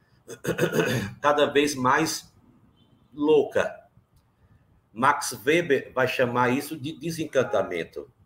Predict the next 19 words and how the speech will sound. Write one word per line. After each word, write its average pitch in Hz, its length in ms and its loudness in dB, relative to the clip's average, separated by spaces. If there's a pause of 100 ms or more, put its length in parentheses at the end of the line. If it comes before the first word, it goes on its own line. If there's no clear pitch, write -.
(880)
Vivemos 147 440 0
um 180 120 -2
desencantamento. 113 1080 -2 (800)
O 107 80 -6
próprio 165 840 4 (100)
Durkheim 135 960 0
sinaliza 135 840 0
ali 143 480 -2
o 127 60 -10
que - 240 -12
o 180 120 -2
Nietzsche 139 800 -4
também 123 440 -2
chama 120 440 0
de 101 140 -2
a 104 60 2
morte 98 360 -2
de 92 100 -12
Deus, 139 640 -2